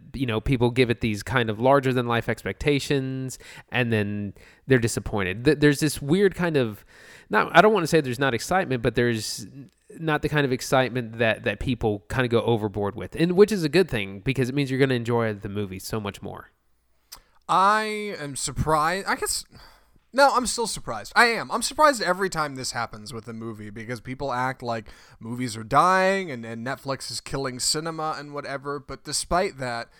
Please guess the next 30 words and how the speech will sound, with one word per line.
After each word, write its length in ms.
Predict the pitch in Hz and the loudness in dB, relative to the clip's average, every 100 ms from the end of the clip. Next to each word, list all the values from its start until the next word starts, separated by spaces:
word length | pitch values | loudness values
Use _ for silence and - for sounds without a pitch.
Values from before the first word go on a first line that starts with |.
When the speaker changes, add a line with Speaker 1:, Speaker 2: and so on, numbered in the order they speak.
| _ - | _ -12
Speaker 2:
a 80 | |
movie 240 | 135 170 220 | -6 -4 -4
comes 240 | 214 208 | -6 -6
along 360 | 208 170 120 131 | -4 -2 -2 -4
like 120 | 120 | -8
Avengers 380 | 117 120 123 135 | -6 -6 -6 -4
Endgame, 320 | 123 117 127 | -4 -4 -4
and 100 | 151 | -4
it 60 | 139 | -4
only 180 | 156 | -2
took 340 | 214 175 262 - | -2 -4 -6 -8
twenty-two 600 | - 120 156 185 196 196 | -10 -8 -8 -6 -2 -2
other 180 | 196 220 | -2 -4
films 480 | - 175 170 196 - | -2 -2 -2 -6 -10
to 80 | |
build 280 | 113 117 131 | -8 -6 -2
up 160 | 151 147 | -2 -2
an 60 | |
incredible 480 | 135 123 120 135 190 | -6 -4 -4 -4 -4
universe 520 | 220 214 208 202 240 - | -6 -6 -4 -4 -4 -8
to 80 | |
this 200 | 123 117 | -10 -10
one 260 | 127 113 139 | -6 -6 -6
final 460 | - 127 123 160 165 | -6 -6 -6 -6 -8
big, 420 | 127 147 156 - | -8 -10 -10 -10
big 400 | 139 156 156 - | -8 -8 -10 -8
blockbuster 640 | 135 127 156 170 170 - | -6 -4 -6 -6 -8 -8
of 100 | 175 | -10
a 40 | 202 | -12
piece. 360 | 180 151 185 | -12 -10 -12